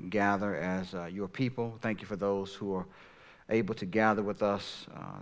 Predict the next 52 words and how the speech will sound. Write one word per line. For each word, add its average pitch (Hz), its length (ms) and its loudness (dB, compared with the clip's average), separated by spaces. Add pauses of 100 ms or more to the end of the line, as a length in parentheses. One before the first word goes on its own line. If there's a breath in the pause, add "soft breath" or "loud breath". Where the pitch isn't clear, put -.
(140)
through 113 140 -2
the 98 300 0 (720 loud breath)
human 113 300 4
invention 104 480 0
of 92 80 -4
technology 104 1000 2
and 80 120 -10
streaming. 107 720 0
And - 80 -12
we 85 60 -14
thank 104 260 -4
you 98 60 -10
for 107 100 -6
those 98 320 0
at 95 80 -6
home 90 480 -6 (640 soft breath)
who 104 160 -2
are, 90 340 -2 (120)
uh, 80 180 -12
in 101 140 -2
their 101 100 0
homes 95 380 -2
watching 92 440 -2
right 90 240 -4
now 92 260 -2
and 90 80 -6
those 92 280 -6
who - 80 -8
are 90 40 -6
here. 90 420 -6 (600 loud breath)
And 113 80 0
we 123 60 4
pray, 120 200 8
Father, 110 320 6
that 107 180 0
you 117 80 2
would 104 80 4
minister 110 400 2
to 104 160 0
those 107 460 4
who 110 100 0
are 92 80 2
watching 110 540 4
and 98 120 -2
to 98 120 -4
those 98 320 -2
who 98 140 -4
are 92 40 -2
listening 98 480 -2
in 95 140 -2
this 95 240 -6
room, 80 320 -6